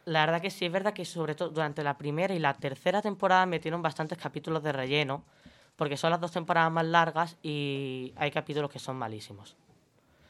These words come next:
Pero bueno, eh, ya digo, las series muy recomendables. Se nos está Bueno, ¿por ahí alguien más quiere dar alguna opinión?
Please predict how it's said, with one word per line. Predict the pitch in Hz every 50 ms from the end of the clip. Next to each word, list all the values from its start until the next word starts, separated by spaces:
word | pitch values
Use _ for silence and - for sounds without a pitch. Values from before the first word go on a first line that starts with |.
| _ _ _ _ _ -
Pero | - 156 160
bueno, | 156 160 151 127 110 - - - - - - - - - _ _ _ _ - - - _ _ -
eh, | 185 180 175 175 165 165 160 160 156 151 151 147
ya | 147 170 160
digo, | 151 147 143 143
las | 135 135 -
series | - 175 156 147 127
muy | 151 165 180
recomendables. | 175 175 175 165 151 151 143 143 156 156 160 160 170 165 - - _ _ _
Se | - -
nos | 147 123 131
está | 131 - - 156 - _ _ _ _ _ _ _ - - _ _ _ _ _ _ _ _ _ _ _ _ _ _ _ _ _ _ _ _ _ _ _ _ _ _ _ _ -
Bueno, | 175 180 170 151
¿por | 160 147
ahí | 156 170 185
alguien | 190 190 190
más | 190 185 185
quiere | - 175 170
dar | 170 165
alguna | 165 160 165 160
opinión? | 151 156 151 165 196 226